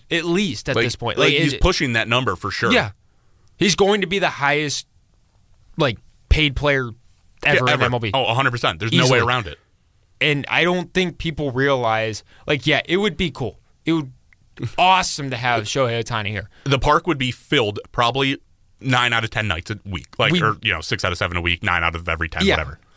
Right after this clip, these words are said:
Speaker 1: Great for one year. Not even
Speaker 2: Not,
Speaker 1: one
Speaker 2: no,
Speaker 1: year.
Speaker 2: three
Speaker 1: Half.
Speaker 2: months.
Speaker 1: Yeah.
Speaker 2: Literally three months.
Speaker 1: Half. So at that point, like, and then you're gonna decimate your whole rotation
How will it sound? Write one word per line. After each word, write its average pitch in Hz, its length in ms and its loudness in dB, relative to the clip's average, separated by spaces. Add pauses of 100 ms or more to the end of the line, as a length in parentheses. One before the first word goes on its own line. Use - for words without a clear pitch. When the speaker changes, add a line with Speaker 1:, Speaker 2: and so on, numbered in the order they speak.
(240)
Speaker 1:
Great 185 340 2
for 160 440 0 (600)
one 139 400 2
year. 120 320 -4 (540)
Not 220 180 2
even - 140 4
Speaker 2:
Not, - 120 2
Speaker 1:
one 220 100 4
Speaker 2:
no, - 60 2
Speaker 1:
year. 156 80 0
Speaker 2:
three 123 200 2
Speaker 1:
Half. 226 100 4
Speaker 2:
months. - 260 -4 (100)
Speaker 1:
Yeah. 175 120 2
Speaker 2:
Literally 95 160 4
three 92 180 -2
months. 76 220 -12
Speaker 1:
Half. 139 320 0 (840)
So 185 280 2
at 170 220 -2
that 175 260 0
point, 123 260 -8
like, 123 240 -8 (640)
and 185 180 2
then 190 120 4
you're 190 100 2
gonna 170 160 0
decimate 139 800 -2 (440)
your 135 200 2
whole 151 320 0
rotation 131 880 -2